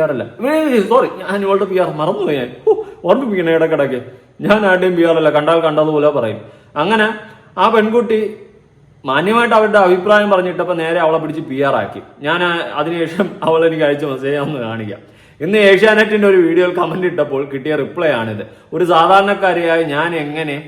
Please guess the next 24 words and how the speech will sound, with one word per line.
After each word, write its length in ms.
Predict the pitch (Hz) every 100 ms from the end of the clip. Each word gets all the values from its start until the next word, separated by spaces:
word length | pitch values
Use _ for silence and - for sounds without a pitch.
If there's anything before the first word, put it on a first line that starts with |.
| - 113
അനുമോളുടെ 400 | 131 170 160 135 143
പി 100 | 117 113 156
ആർ 180 | 147 110
ആവും? 160 | 92 - - _ - 147
നിങ്ങളുടെ 220 | 196 202
എല്ലാ 160 | 170 185
വീഡിയോസും 440 | 185 165 170 165 170
ഞാൻ 160 | 160 160
കാണാറുണ്ട്, 500 | 160 151 151 156 127 131
അപ്പൊ 140 | 135 165 151
എനിക്കിത് 320 | 165 165 175 175
നിങ്ങൾക്ക് 340 | 151 190 170 151
അയച്ചു 200 | 147 185
തരണമെന്ന് 480 | 151 156 160 147 143 135
തോന്നിയത് 380 | 127 156 151 131
കൊണ്ടാണ് 300 | 117 120 127
അയച്ചത്." 400 | 117 110 110 101 - - -
സീരിയസ്ലി 460 | 147 165 160 - 117 - 131
ഞാനും 280 | 139 160 165 - -
ചിരിച്ചു. 320 | 143 143 151 -
ആ, 20 | 131 123 -
ഞാൻ 120 | 151 139
എന്നാ 140 | 151 170
പറയാനാ, 260 | 165 160 147